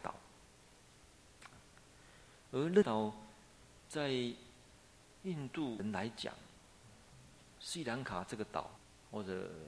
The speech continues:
兰卡这个岛呢，对印度人来讲，他的印象有点像恶魔岛一样。从某部分的传说，因为印度有一个史诗叫《罗摩衍那》这个史诗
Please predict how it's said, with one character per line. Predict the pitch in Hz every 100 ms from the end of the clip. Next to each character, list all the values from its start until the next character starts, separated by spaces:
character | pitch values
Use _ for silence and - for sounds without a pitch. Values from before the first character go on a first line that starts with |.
| 82 95
兰 | 127 113
卡 | 85
这 | 82
个 | 90
岛 | - 76
呢， | 85 87 - -
对 | 147
印 | 139
度 | 135
人 | 104
来 |
讲， | 107 87 92 - - - - - - - -
他 | 151
的 | 139
印 | 165
象 | 143 123 104 98 - - - - - - -
有 | 147
点 | 135
像 | 110 135
恶 | 151
魔 | 107 107
岛 | 110 78
一 | 80
样。 | 85 80 - - - - - - 113 110 - - - -
从 | -
某 | 131 104
部 | 95
分 | 120
的 | 101
传 | 85 92
说， | 95 120
因 |
为 | - - - -
印 | 151 131
度 | 147
有 | 117
一 | 113
个 | 113
史 | - -
诗 | 87 - 110
叫 | 110
《罗 | 98 107
摩 | 117 104
衍 | 92
那》 | 107 98
这 | 92
个 |
史 | 92 -
诗 | 82 -